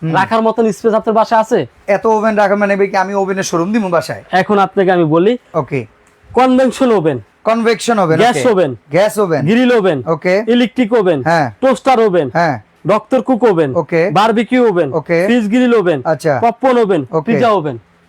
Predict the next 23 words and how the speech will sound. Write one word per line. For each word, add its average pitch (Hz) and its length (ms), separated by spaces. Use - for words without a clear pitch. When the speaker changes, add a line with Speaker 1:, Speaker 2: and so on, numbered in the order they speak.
Speaker 2:
কয়টা 214 200
হলো? 170 300
Speaker 1:
বা 151 160
দশটা। 143 580
Speaker 2:
দশটা। 190 540
এই 226 100
দশটা 226 360
ওভেনে 240 260
কাজ 240 240
করবেন, 247 340
এটাতে 208 300
এমন। 180 260
Speaker 1:
এই 190 80
Speaker 2:
ঠিক 202 80
Speaker 1:
একটায়? 220 320
Speaker 2:
আছে? 233 100
এই 160 140
Speaker 1:
আচ্ছা। 247 240
Speaker 2:
একটা 247 220
ওভেনে। 170 380
Speaker 1:
হুম, 170 320
হুম। 190 120
ওকে, 175 340